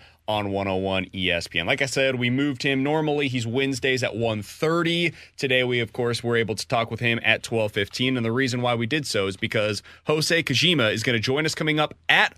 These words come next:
one thirty, the man that scored – the goal that won the game for your Saint Louis City S C soccer team last night. He's gonna join us coming up at one thirty. The man signed his contract, his pro contract with City yesterday in the morning,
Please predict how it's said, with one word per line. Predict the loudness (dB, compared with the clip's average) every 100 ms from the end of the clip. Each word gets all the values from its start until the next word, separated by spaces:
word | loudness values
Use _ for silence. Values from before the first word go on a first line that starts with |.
| -16 _
one | 0 2 2 0 -4
thirty, | -2 2 4 6 4 4 0 -10
the | -4
man | 0 2 2 2
that | -2 -4
scored – | -4 -2 -2 -2 -8 -14 _ _ _ -4
the | -2
goal | 0 0 2 0 -2 -6 _
that | -2 0
won | 0 -2 -2
the |
game | 0 2 2 -2 -8 _
for | -4 -2 0 -2 -4
your | -2 0 0 0 0
Saint | -2 0
Louis | -2 0
City | 0 2
S | 0 0
C | -2
soccer | -2 -2 -2
team | -2 0
last | 0 0
night. | 2 4 2 0 -12
He's | -6 0
gonna | 0
join | 2 0 -2
us | -2
coming | 0 0
up | 0 2
at | 2 2
one | -2 -2
thirty. | -2 -2 -2 -2
The | -2
man | 0 0 0
signed | -2 -2 -2 -4
his | -4
contract, | -4 -4 -4 -4 -4 -6
his | -12
pro | -4 -4 -2
contract | -2 -2 -2 -4 -2
with | -4 -6 _ _ _
City | -10 -2 0 2
yesterday | 0 0 -2 0 0 -2 -4
in |
the | -2
morning, | 0 0 0 -2